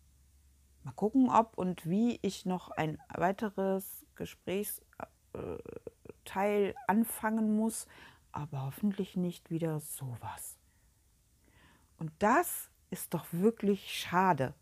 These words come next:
Das beweist am Ende meinen Eindruck, dass das wirklich nur ein Lückenfüller ist für eine sonstige,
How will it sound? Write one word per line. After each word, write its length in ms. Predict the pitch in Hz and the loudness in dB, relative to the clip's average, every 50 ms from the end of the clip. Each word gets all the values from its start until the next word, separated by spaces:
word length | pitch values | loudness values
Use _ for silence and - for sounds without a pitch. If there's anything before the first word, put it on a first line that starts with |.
| - - - - - - | -20 -20 -20 -20 -20 -16
Das 140 | - - - | -16 -8 0
beweist 680 | - 175 165 156 147 165 170 196 247 277 - - - | 2 2 4 8 10 10 12 12 10 8 4 -2 -2
am 140 | - 180 175 | 0 0 0
Ende 560 | - - 151 175 196 220 233 247 254 269 269 - - - - - - | 2 2 4 6 8 10 10 10 8 6 4 2 -4 -20 -20 -12 -2
meinen 380 | - 180 170 165 160 160 156 - - - | 4 6 6 8 8 6 4 2 0 2
Eindruck, 800 | - 120 135 151 180 190 196 208 196 262 320 370 - - - - _ _ _ _ _ _ _ _ _ _ _ _ _ _ _ _ _ _ _ - - - | 2 2 4 6 6 6 6 6 4 6 4 4 2 -2 -18 -20 _ _ _ _ _ _ _ _ _ _ _ _ _ _ _ _ _ _ _ -20 -14 -4
dass 200 | - 160 156 147 | -2 -2 -2 -2
das 240 | - 156 147 139 - | -2 -6 -6 -2 -2
wirklich 300 | 156 156 - 175 175 170 | -4 -2 -2 -2 -2 2
nur 300 | 170 180 170 165 170 190 - - - - - - - _ - | 2 2 4 4 2 2 0 -6 -20 -20 -20 -20 -14 _ 2
ein 540 | - 160 156 151 151 151 156 151 151 151 - - - _ _ _ - | 4 4 6 6 4 4 4 2 2 0 -4 -12 -20 _ _ _ 0
Lückenfüller 1300 | - 160 165 170 170 175 208 233 - - 320 320 330 - - - - - - 285 294 311 302 285 - | 6 8 10 10 12 12 12 12 10 6 2 2 2 0 -2 -4 -2 0 2 4 8 8 8 8 8
ist 420 | - - 294 339 349 - - - - _ _ _ _ | 4 0 0 0 -2 -4 -12 -18 -20 _ _ _ _
für 600 | - - - - - 226 240 240 240 240 - - - | -20 -16 -10 -2 2 4 6 8 8 8 6 4 2
eine 300 | - 185 190 190 175 170 | 0 2 2 2 2 2
sonstige, 1400 | 170 170 165 175 196 - - - _ _ - - 220 220 220 208 - - - 214 208 214 214 214 214 214 214 - | 2 2 2 2 2 0 -4 -10 _ _ -6 -2 0 0 0 0 -2 -2 0 2 2 4 4 4 4 4 2 0